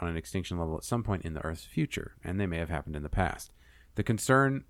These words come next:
uh, we should have as humans right now is, of course, the rapid increase in global heating that we are influencing. As mentioned in other,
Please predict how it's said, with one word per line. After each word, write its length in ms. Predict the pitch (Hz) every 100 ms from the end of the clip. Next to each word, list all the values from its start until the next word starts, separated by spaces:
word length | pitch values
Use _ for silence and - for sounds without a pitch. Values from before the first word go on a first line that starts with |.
| -
uh, 340 | 101 98 92
we 180 | 87 95
should 320 | - - 156
have 220 | 131 113 101
as 100 | -
humans 260 | 107 98
right 160 | 90 90
now 300 | 101 107 104
is, 140 | 98 95
of 80 |
course, 220 | - 104 -
the 100 | 85
rapid 300 | 95 101 104
increase 420 | 95 - 90 -
in 80 | 80
global 300 | 90 92 95
heating 440 | - 92 90 92 - _ -
that 140 | 76
we 200 | 87 104 -
are 320 | 98 92 87
influencing. 680 | 87 90 - 123 110 - - - - - -
As 180 | 104 98
mentioned 540 | 101 131 185 180 160 - -
in 120 | 110
other, 520 | 98 110 107 104 95